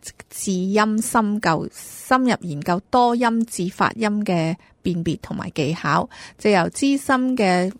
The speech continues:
語文教師阿楊蘭老師免費教授嘅，就係適合啲講廣東話嘅人參加。噉日期呢，就九月六日至十月十一日，星期三上午十時至中午十二時。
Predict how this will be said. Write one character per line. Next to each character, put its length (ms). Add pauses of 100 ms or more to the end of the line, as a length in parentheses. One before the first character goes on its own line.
(100)
語 300
文 180
教 260
師 480
阿 160
楊 240
蘭 160
老 160
師 340
免 240
費 220
教 240
授 360
嘅， 120 (360)
就 120
係 280
適 280
合 100 (140)
啲 160
講 580
廣 220
東 180
話 240
嘅 140
人 160
參 340
加。 220 (300)
噉 100
日 280
期 140
呢， 200
就 120
九 240
月 160
六 140
日 200
至 280
十 180 (140)
月 260
十 220
一 80
日， 240
星 220
期 160
三 420
上 300
午 260
十 300
時 320
至 160
中 260
午 120
十 100
二 240
時。 260